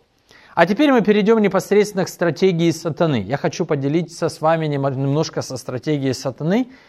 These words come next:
как он действует в жизни верующих. Это тоже вам нужно знать. Первое, всегда в очередь помните, что сатана ангельское существо. О чём это говорит? Учитывая, что ангельское существо намного ниже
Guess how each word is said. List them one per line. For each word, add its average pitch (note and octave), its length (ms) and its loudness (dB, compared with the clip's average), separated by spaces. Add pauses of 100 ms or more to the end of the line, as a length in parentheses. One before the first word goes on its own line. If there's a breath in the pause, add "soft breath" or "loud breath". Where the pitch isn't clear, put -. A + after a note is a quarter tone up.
(160 loud breath)
как F3 180 0
он C#3+ 160 0
действует D3+ 520 -2
в - 60 -14
жизни D3+ 340 0
верующих. B2 580 0 (320)
Это C#3+ 220 -2
тоже D3 260 2
вам C3+ 160 4
нужно C3 280 0
знать. A2+ 260 -2 (280)
Первое, A#3+ 360 4
всегда G3 260 0
в G3 40 2
очередь F3+ 360 0
помните, G3 400 0
что D#3 220 -8
сатана F3+ 340 -4
ангельское D3+ 600 -2
существо. - 680 -16 (560 soft breath)
О - 100 -2
чём A#3 200 0
это G3+ 140 2
говорит? D#3 400 0 (720 soft breath)
Учитывая, A3+ 460 2
что F#3 280 0
ангельское D3+ 560 0
существо B2 840 -10 (880)
намного A3+ 640 4
ниже F#3+ 760 2